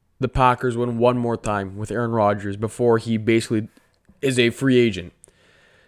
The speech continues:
If that's the case, if they can win the Super Bowl this year, I wouldn't be surprised if Aaron Rodgers comes back. But with everything that's going on, he's gonna have to make amends with, or Gutekunst is gonna have to make amends with him. Gutekunst has been doing thus so far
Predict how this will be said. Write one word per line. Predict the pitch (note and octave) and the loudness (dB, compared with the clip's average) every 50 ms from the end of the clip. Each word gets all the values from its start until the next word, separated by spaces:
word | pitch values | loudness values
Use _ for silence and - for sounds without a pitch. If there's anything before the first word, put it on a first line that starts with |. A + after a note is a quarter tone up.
| _ | _
If | - B2 A#2+ - | -4 -4 6 8
that's | E3+ G3 G#3+ - | 8 8 8 8
the | A#3 | 2
case, | - - F#3 F#3 F#3 - | 0 4 4 4 4 2
if | - C#3 | -2 4
they | - F#3+ A3+ | 4 4 4
can | A3 - C4+ A3+ F3+ | 6 4 2 2 4
win | D#3 F3 F#3 G3+ | 2 2 2 2
the | F#3+ | 2
Super | - - E3+ E3 E3 E3+ | 0 0 0 0 0 2
Bowl | C#3+ C#3 B2+ | 4 4 6
this | A#2 A2 - - | 6 4 2 0
year, | A2 G#2 F#2+ F2+ - _ _ _ _ _ _ _ _ _ _ _ _ | -2 -2 -2 -2 -4 _ _ _ _ _ _ _ _ _ _ _ _
I | A#2+ C#3 | 4 6
wouldn't | D3 D#3 F3+ F#3+ G3+ G3 E3+ | 8 8 8 8 8 6 6
be | F#3 F#3 | 2 0
surprised | - F#3 - - E3+ D3+ D3 D3+ D3 B2+ | 0 -2 -2 0 0 2 4 2 2 0
if | C3 A#2+ - | -2 -4 -2
Aaron | A#2 B2+ C#3 C#3 C3+ | -2 -2 -2 0 0
Rodgers | C3 B2 A#2+ B2 B2+ A#2 B2 B2 - | 0 2 2 2 2 0 -2 -4 -4
comes | - B2+ A2+ A2+ | -4 -6 -6 -4
back. | G2 G#2 F2 D#2+ - - - _ _ | -2 -2 -2 -2 -4 -10 -18 _ _
But | D#3+ E3+ D#3+ - - - - _ _ _ _ _ _ _ _ | 6 8 8 6 4 -6 -20 _ _ _ _ _ _ _ _
with | B2 C3 - | -4 2 4
everything | D#3+ D#3 D#3+ D#3 D#3 D#3+ | 4 4 4 2 0 -2
that's | D#3 D3+ C#3 | -2 -2 -4
going | - C#3 C#3+ C#3 C3 | -2 -2 -2 -2 0
on, | B2 B2 B2+ B2+ C3 - - _ _ _ _ | 0 0 -2 -2 -4 -6 -12 _ _ _ _
he's | - - E3 E3+ D3+ | -6 -2 0 2 4
gonna | C#3 E3 E3 D#3 | 4 2 2 2
have | D3+ D#3 C#3+ D3 | 2 2 0 0
to | - D#3+ | 0 0
make | D3 C#3+ C#3 - | 0 0 0 0
amends | C#3 C3 B2+ B2+ B2+ B2+ A2+ | 0 2 2 0 0 -2 -2
with, | A2+ B2 A#2+ - A2+ | 0 0 2 4 4
or | C#3 C#3+ | 4 4
Gutekunst | C#3 B2+ D3+ D#3 D3 C#3 D#3+ D#3+ D3 - | 6 6 4 4 4 2 2 0 2 0
is | C3 A#2+ | -2 -2
gonna | A#2 B2+ A#2+ | 0 0 0
have | A#2+ - | 0 0
to | - | -2
make | B2 B2 A#2+ - | -2 -2 -2 -2
amends | A#2+ A#2 A#2+ A#2 A#2 A#2 A#2 | -2 0 0 0 0 -2 -4
with | A#2 - | -2 -2
him. | A#2+ A2+ A2+ A2+ - _ _ _ _ _ _ _ _ _ B2 | -2 -2 -2 -4 -10 _ _ _ _ _ _ _ _ _ 0
Gutekunst | B2 D#3 D#3+ - - E3 D#3 D3 - - - | 0 0 0 2 0 -2 -2 -2 -2 -8 -8
has | - G#2+ A2 A#2 A#2+ A#2+ A#2+ - | -2 0 2 2 2 0 -4 -10
been | - - A#2+ A#2+ B2+ A#2+ A#2+ A#2 A2 | -14 -14 -4 -2 -2 0 0 -4 -2
doing | A#2 C3 C#3 C#3+ D3 D3 D3+ D3 B2 C3 | 0 2 2 2 2 2 0 -4 -4 -2
thus | A#2+ C3+ C3+ C3+ C3+ - - - _ | 2 2 2 2 2 -2 -8 -10 _
so | - - - C#3+ C3 | -8 -4 0 2 2
far | B2+ - - A#2+ B2 C3 D#3+ G3+ G3+ - | 0 2 2 4 4 4 4 2 -2 -8